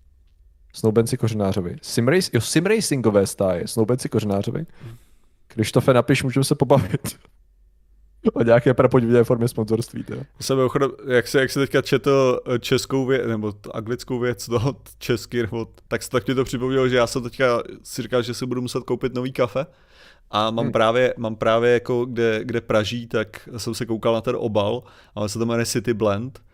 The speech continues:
Speaker 2: Jsem si říkal, že tam přijdu, jestli mají ten, ten citlivej,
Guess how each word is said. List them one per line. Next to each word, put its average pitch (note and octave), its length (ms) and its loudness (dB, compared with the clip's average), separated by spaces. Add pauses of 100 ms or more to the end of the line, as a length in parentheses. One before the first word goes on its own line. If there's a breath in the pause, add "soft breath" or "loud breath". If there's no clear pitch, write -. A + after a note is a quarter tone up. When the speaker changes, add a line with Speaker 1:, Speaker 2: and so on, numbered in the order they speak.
(240)
Speaker 2:
Jsem A2 140 -8
si G#2 60 -6
říkal, A#2 160 0
že G#2+ 100 -2
tam A#2+ 160 0
přijdu, A#2 340 -2
jestli A2+ 220 0
mají A2 180 -2
ten, A#2 420 -4
ten A2 440 -4
citlivej, A#2 720 0